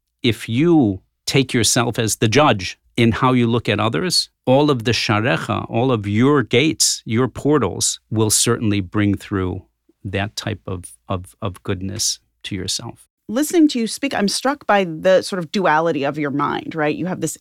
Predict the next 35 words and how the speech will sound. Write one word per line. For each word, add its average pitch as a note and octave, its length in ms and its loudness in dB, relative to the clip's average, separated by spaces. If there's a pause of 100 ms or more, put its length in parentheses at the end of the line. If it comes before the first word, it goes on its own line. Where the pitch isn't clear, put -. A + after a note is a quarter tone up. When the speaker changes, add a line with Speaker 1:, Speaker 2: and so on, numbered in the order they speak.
Speaker 2:
intricate, F3+ 640 -2
encyclopedic F3+ 680 -4
legal E3+ 480 -2
mind, C#3 340 -2
and F#3+ 100 0
then F#3+ 80 2
you F#3+ 60 2
have F3+ 220 -6
this F#3+ 160 -6
really, F3 160 -4
really F3+ 200 -4
deep E3 320 -4
Jewish D#3 460 -4
knowledge. D#3+ 680 -4
And - 120 0
I'm F3+ 100 2
wondering, G3+ 420 0 (760)
do B3 140 4
they A3 480 4 (240)
complement C4+ 580 2
each C4+ 180 -6
other? C4+ 360 0
And G#3 160 0
from A3 160 0
a - 20 0
young F#3 320 2
age, A3+ 380 -4
was F3 260 -2
your E3+ 400 2 (140)
Jewish B3 320 2
study E3 560 0 (220)
something G3 400 -2
that F#3 100 0
helped - 340 -8
you F3+ 320 -2